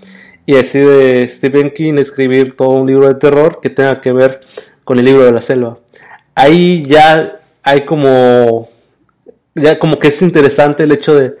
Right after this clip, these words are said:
ver la visión de, de un escritor como Stephen King a partir de esa novela que todos conocemos del libro de la selva. Así igual pasa en el cine,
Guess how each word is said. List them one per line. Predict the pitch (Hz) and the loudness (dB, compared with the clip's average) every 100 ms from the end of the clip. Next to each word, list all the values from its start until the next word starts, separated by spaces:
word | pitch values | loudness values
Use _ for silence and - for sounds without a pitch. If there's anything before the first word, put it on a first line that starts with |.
| _ _ _ - | _ _ _ -8
ver | 131 147 147 | 0 2 4
la | 151 | 2
visión | 131 - 147 135 | 2 0 0 4
de, | 135 135 131 - - | 4 2 -2 -12 -12
de | 139 | -4
un | 139 | -2
escritor | 147 - 123 135 - | -2 -4 -6 -4 -4
como | 131 123 | -4 -4
Stephen | - 139 147 | -4 -4 -4
King | 156 185 208 _ _ _ _ | -4 -6 -6 _ _ _ _
a | 147 | -2
partir | 143 127 131 | 0 0 0
de | 139 | 0
esa | 139 135 | 0 0
novela | 131 127 135 | 0 0 -2
que | 139 | -4
todos | - 135 | -4 -4
conocemos | 135 131 127 135 135 | -2 -6 -4 -6 -2
del | 123 | 0
libro | 120 120 | 0 0
de | 117 | 0
la | 117 | -2
selva. | 151 143 120 - _ _ _ _ _ _ _ _ _ _ _ _ _ | 0 0 0 -6 _ _ _ _ _ _ _ _ _ _ _ _ _
Así | - - 180 | -10 -4 0
igual | 185 165 170 | 2 2 2
pasa | 175 160 156 | 2 0 0
en | |
el | 131 127 | -4 -4
cine, | 139 127 120 117 | -4 -4 -4 -8